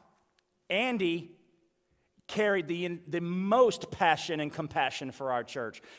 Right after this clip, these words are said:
'cause this was not at all abstract for him. Not saying it was abstract for Ed, Adam, and Marcus. But they're not here every week. This isn't their home church.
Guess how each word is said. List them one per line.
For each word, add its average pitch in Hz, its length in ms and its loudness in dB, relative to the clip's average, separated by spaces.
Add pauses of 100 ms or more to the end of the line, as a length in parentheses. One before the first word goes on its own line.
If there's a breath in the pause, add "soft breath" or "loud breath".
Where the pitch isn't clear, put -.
'cause 185 180 0
this 240 300 0
was 208 220 -4
not 214 340 2 (200 loud breath)
at 202 240 2
all 208 500 6 (180 loud breath)
abstract 208 680 2
for 185 180 -4
him. 170 360 -2 (180 loud breath)
Not 214 340 4
saying 233 300 2
it 214 80 -4
was 202 140 -2
abstract 196 640 4
for 185 280 0 (200 loud breath)
Ed, 196 260 8
Adam, 180 260 4
and 170 100 -4
Marcus. 196 640 -2 (1500)
But - 80 -20
they're 226 140 4
not 220 180 4
here 202 320 -2
every 160 220 0
week. 196 340 -12 (1500)
This 240 280 0
isn't 180 240 -4
their 202 160 0
home 202 260 -2
church. - 680 -8